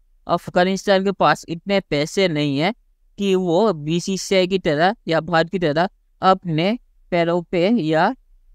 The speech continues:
इस डिसीजन पे अकेले खड़ी हो जाए। हाँ, अगर भारत का साथ अफगानिस्तान ने दिया,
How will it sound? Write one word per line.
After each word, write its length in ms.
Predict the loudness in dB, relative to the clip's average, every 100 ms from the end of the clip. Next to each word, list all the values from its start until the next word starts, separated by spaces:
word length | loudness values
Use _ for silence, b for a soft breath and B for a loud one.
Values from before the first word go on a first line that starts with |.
| -6
इस 300 | 0 2 2
डिसीजन 640 | -4 -4 -4 -4 -2 -2
पे 200 | -2 -4 -4 _ _ _ -2
अकेले 480 | -2 0 0 0
खड़ी 460 | -2 _ -4 0 0
हो 140 | -2
जाए। 240 | -2 -4 -6 _ _ _ 0
हाँ, 300 | 2 2 0
अगर 220 | 2 0
भारत 420 | -2 -2 0 0 0
का 100 | 0
साथ 240 | 2 0 0
अफगानिस्तान 640 | -4 -2 -2 -2 -2 0
ने 80 | -2
दिया, 280 | 0 -2